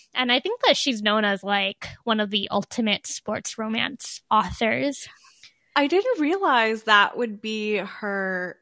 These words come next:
Speaker 2: niche. I didn't realize that. I've heard a lot about her. I forget what trope I keep, uh, maybe it's enemies to lovers when I look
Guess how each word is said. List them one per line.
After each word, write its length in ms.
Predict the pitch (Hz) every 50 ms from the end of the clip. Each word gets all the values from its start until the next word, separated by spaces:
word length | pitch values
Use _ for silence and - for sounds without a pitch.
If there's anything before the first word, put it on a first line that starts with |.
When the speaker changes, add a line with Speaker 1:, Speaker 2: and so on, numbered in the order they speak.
| _ -
Speaker 2:
niche. 600 | 202 202 202 208 220 226 190 160 170 185 - -
I 80 | 190 190
didn't 220 | 196 214 226 220
realize 420 | 196 185 180 180 185 180 - - -
that. 180 | - 98 - -
I've 220 | - 233 220 214
heard 340 | 208 - - 247 269 285 285
a 60 | 302
lot 280 | 285 254 233 214 208 214
about 540 | 214 202 196 - 180 175 180 170 - - -
her. 400 | - 269 277 294 302 320 320 311 - - - - _ _ _ _ -
I 40 | 196
forget 340 | - 240 254 285 294 254
what 220 | 208 196 185 185 190
trope 340 | - - - 190 190 190 202
I 120 | 208 240
keep, 180 | - - - -
uh, 100 | - 214
maybe 260 | 214 233 254 285 - 415
it's 160 | 359 - 233
enemies 400 | 208 196 185 190 190 196 190 -
to 100 | 190 170
lovers 480 | 170 165 - - - 120 131 156 196
when 140 | 208 196 -
I 80 | - -
look 180 | - - -